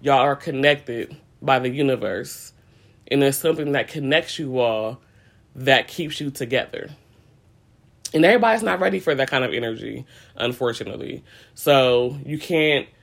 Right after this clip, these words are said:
force people to, to have that same kind of energy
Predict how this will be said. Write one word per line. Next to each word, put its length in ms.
force 560
people 560
to, 460
to 120
have 280
that 180
same 260
kind 220
of 80
energy 600